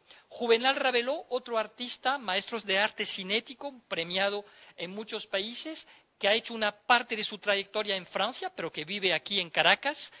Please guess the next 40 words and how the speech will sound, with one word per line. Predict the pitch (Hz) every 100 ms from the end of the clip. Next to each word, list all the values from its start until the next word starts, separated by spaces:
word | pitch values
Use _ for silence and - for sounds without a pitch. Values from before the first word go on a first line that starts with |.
| -
y | 180
que | -
sigue | 175 220 208 202
creando. | - 170 165 170 202 294 - - -
Y | 233 226
el | 226
tercer | 220 214 285
artista, | 254 233 262 277 - -
Octavio | 196 - 240 247 233
Herrera, | 202 190 190 214 330 - - - -
un | 214
artista | 214 202 233 233 - 202 180 165 - -
de | 190 180
origen | 190 220 196 185
de | 175 160
Carabobo, | - 226 214 196 196 254 - _ _ _ _ _ - _
pero | 202 214
que | 214
vive | 208 247
en | 240
Francia | 226 233 247 214
desde | 196 190
hace | 202 202
muchos | 220 -
años, | 196 208 285
donde | 208 180 170
ha |
hecho | 196 208
su | - 175
vida, | 220 208 - - -
pero | 175
es | 170
un | 175
artista | 165 - 196 - 185 - - -
cien | - - 233
por | 220 196
cien | - 208
venezolano, | 190 185 - 165 175 214 240
que | 180
tiene | - 202 214